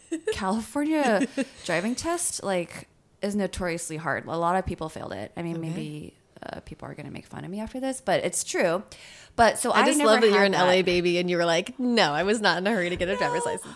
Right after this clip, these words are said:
Speaker 2: My friend Chris always drove me around in his Honda Civic, you know? So
Speaker 1: <laughs>
Speaker 2: you always had a friend that drove.
Speaker 1: Yes.
Speaker 2: But, like, maybe you could talk about that. Like, what happened to you? 'Cause this, I think, all is important to you being a Y A author.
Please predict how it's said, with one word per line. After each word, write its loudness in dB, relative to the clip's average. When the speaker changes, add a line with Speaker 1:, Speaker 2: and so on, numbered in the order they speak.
Speaker 2:
My -2
friend -2
Chris -2
always -2
drove 0
me -2
around -2
in -2
his -6
Honda -6
Civic, -6
you -8
know? -4
So 2
Speaker 1:
<laughs> -2
Speaker 2:
you 2
always 4
had 2
a 2
friend 0
that -4
drove. -6
Speaker 1:
Yes. -6
Speaker 2:
But, -6
like, -4
maybe -4
you -2
could -6
talk -4
about -2
that. 0
Like, -4
what 0
happened -4
to -6
you? -2
'Cause -8
this, -4
I -2
think, -6
all -6
is -10
important -10
to -12
you -8
being -10
a -10
Y -8
A -8
author. -8